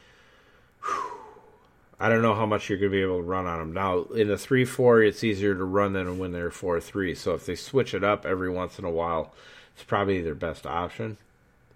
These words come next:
That might give Curtis Weaver a chance to actually do something as well. Um, but that remains to be seen.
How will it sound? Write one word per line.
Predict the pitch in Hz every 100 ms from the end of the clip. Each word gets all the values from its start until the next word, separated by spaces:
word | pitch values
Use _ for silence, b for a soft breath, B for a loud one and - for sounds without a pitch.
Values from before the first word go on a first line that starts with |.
| _ _ - _
That | 67 90 85
might | 85 -
give | 90 -
Curtis | - 85 -
Weaver | 90 85 82
a | 76
chance | - 80 73
to | -
actually | 82 78 78
do | 73 76
something | - 60 71
as | 71
well. | 80 80 76 - B B B B B B B B _
Um, | - 71 69 69 69 87 _ _
but | 87
that | 90 73
remains | 85 82 76
to | -
be | 76
seen. | - - 98 85 78 76